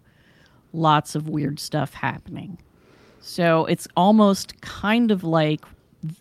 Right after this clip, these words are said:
the worlds reflect each other. Um,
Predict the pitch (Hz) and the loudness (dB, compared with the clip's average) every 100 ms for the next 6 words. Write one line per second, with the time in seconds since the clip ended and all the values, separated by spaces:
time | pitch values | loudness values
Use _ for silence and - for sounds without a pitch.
0 | _ - 185 151 165 170 165 156 165 156 | _ -2 0 4 4 4 4 0 -6 -6
1 | - 156 - 190 - 190 202 214 220 _ | -2 -4 -2 -6 -4 -4 -2 -4 -8 _
2 | _ _ _ _ _ _ _ _ _ - | _ _ _ _ _ _ _ _ _ -4
3 | 160 151 147 143 175 | 0 0 -2 -4 -6